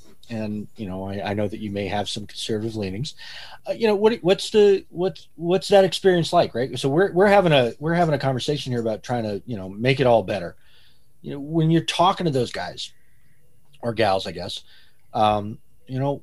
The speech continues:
what does that look like? How do you, how, is there a difference? Is there a different, are you approaching it different with them than you are with us? You know, what's the,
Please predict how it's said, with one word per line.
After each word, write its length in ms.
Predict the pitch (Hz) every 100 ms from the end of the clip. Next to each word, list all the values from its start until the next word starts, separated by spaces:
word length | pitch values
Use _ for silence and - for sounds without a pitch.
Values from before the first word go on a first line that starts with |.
| -
what 240 | 131 139
does 100 | 156
that 100 | 156
look 200 | 147 160
like? 260 | 113 92 82
How 100 | 123
do 80 | 131
you, 180 | 117 123
how, 60 |
is 420 | 127 120 113 117 131
there 100 | 127
a 80 |
difference? 680 | 113 156 175 170 165 - -
Is 140 | 113 107
there 140 | 127
a 40 | 123
different, 480 | 139 131 135 127 -
are 80 | 127
you 180 | 120 117
approaching 420 | 95 151 156 160
it 80 | 156
different 280 | 160 170 131
with 120 | 120
them 300 | 147 175 175
than 220 | 156 131
you 180 | 127 127
are 160 | 127
with 160 | 127 120
us? 380 | 165 180 - -
You 120 | 123
know, 100 | 127
what's 260 | 151 156 -
the, 280 | 170 165